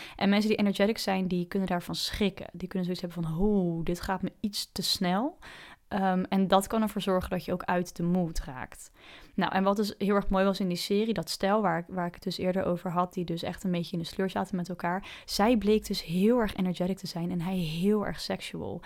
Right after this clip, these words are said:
Dus wat er bij hun fout ging, is op het moment dat zij, ehm, met elkaar intiem wilden zijn, wilde hij eigenlijk al heel erg snel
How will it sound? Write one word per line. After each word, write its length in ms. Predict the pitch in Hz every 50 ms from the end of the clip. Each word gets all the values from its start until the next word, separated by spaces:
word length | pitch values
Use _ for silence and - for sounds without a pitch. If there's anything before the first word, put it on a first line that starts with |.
| - - - -
Dus 160 | - - 196 175
wat 140 | 208 208
er 60 | 240 214
bij 120 | 208 208
hun 140 | 196 208 196
fout 420 | 202 - - 202 208 226 240 -
ging, 220 | - - 175 170 175
is 100 | 180 190
op 100 | 185 180
het 80 | 185
moment 300 | 185 185 185 185 185 190
dat 140 | 185 180 -
zij, 340 | - - 170 165 170 170 165 - - - - _ _
ehm, 360 | - 180 175 170 165 165 180
met 140 | 190 180 -
elkaar 200 | 180 - - 170
intiem 360 | - 175 165 - 220 214 220
wilden 240 | 196 170 165 170 160
zijn, 240 | 165 165 160 175 175
wilde 180 | 185 190 190
hij 120 | 185 208 214
eigenlijk 260 | - - 214 - -
al 80 | 226
heel 300 | 196 202 233 269 302 -
erg 140 | - 202 -
snel 340 | - - 196 180 175 175